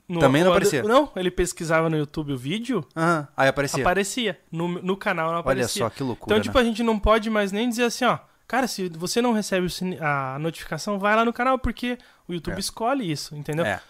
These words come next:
Speaker 1: Então, é, tá nesse nível o que, que o, o algoritmo passa pra você,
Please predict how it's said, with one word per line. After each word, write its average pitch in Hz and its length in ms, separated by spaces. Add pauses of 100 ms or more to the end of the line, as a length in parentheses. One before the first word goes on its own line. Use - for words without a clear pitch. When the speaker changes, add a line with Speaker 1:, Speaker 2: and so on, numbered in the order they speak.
(180)
Speaker 1:
Então, 180 300 (440)
é, 180 300
tá 196 160
nesse 202 340
nível 247 500 (140)
o 180 100
que, - 200
que 185 220
o, 165 460
o 170 140
algoritmo 175 480
passa 170 260
pra 175 120
você, 185 460